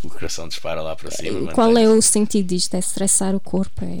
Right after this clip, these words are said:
Speaker 1: É,
Speaker 2: é levá-lo ao
Speaker 1: é
Speaker 2: limite.
Speaker 1: levá-lo ao limite, exatamente.
Speaker 2: Ok.
Speaker 1: Portanto, em cinco minutos, mesmo que fosse todos os dias, eu acredito que não haja assim adaptações ao, do, co-, do corpo que fossem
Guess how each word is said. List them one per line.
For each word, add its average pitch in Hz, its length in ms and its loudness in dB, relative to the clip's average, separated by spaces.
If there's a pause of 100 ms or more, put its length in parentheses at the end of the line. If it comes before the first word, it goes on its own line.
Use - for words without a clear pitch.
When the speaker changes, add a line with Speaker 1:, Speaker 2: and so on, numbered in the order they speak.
(140)
Speaker 1:
É, - 280 -4
Speaker 2:
é - 40 -2
levá-lo 185 400 0
ao 185 60 0
Speaker 1:
é 190 60 2
Speaker 2:
limite. 185 160 0
Speaker 1:
levá-lo 80 520 0
ao 78 200 2
limite, 80 340 2 (380)
exatamente. 78 720 2
Speaker 2:
Ok. - 440 2
Speaker 1:
Portanto, 82 400 2
em 80 40 2
cinco 80 260 2
minutos, 95 380 2 (500)
mesmo 87 500 2
que - 80 0
fosse - 260 0
todos 80 220 2
os 80 60 2
dias, 90 180 2
eu 82 80 2
acredito 87 400 2
que 90 60 2
não 90 200 2
haja 92 280 2
assim - 280 2
adaptações 87 720 2 (840)
ao, - 180 2
do, - 120 2
co-, - 400 2
do 87 160 2
corpo 95 420 2 (680)
que - 60 0
fossem 87 760 2